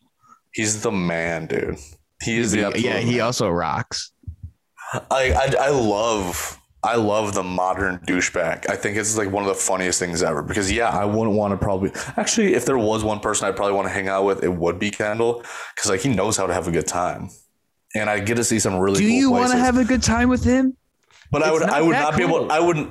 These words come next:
Speaker 1: I wouldn't be able to put up with it. That's the thing. Like, I would be
Speaker 2: Someone
Speaker 1: like,
Speaker 2: might
Speaker 1: "Oh my
Speaker 2: die.
Speaker 1: God, he's so douchey. Holy shit! Like, he won't stop doing coke."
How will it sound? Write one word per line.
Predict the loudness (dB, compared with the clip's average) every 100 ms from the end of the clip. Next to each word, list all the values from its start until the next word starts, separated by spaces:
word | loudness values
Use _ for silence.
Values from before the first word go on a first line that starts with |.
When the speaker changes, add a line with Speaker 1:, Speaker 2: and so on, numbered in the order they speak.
| 0
Speaker 1:
I | 2
wouldn't | 4 4
be |
able | 2 0
to | 0
put | -2 0
up | 0 0
with | -4 -2
it. | -2 0
That's | 0 2
the | -2
thing. | 0 -2 -2 -8 -16 _
Like, | 0 2
I | 2
would | 2
be | 2
Speaker 2:
Someone | 2 4
Speaker 1:
like, | 4
Speaker 2:
might | 2
Speaker 1:
"Oh | 2 2
my | 0
Speaker 2:
die. | 0 0
Speaker 1:
God, | 0 0 0
he's | 0 0
so | 0 0 0 2 2
douchey. | 0 0 2 2 2 2 2
Holy | 2 2 2 0
shit! | 0 0 2
Like, | 0
he | 0
won't | 0 2 0 0
stop | 0 0 0
doing | 0 0
coke." | 0 2 0 -2